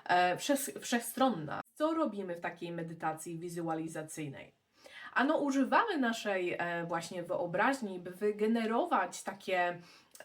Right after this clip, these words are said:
obrazy, ale też poczucie szersze, e, rzeczy,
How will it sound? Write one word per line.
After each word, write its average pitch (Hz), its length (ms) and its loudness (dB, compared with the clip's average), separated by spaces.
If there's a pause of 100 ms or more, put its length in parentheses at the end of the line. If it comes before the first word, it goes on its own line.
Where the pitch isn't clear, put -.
(140)
obrazy, 220 720 6
ale 214 220 2
też 214 200 -2
poczucie 214 720 -2
szersze, 156 720 0 (380)
e, 180 220 4 (260)
rzeczy, 294 720 4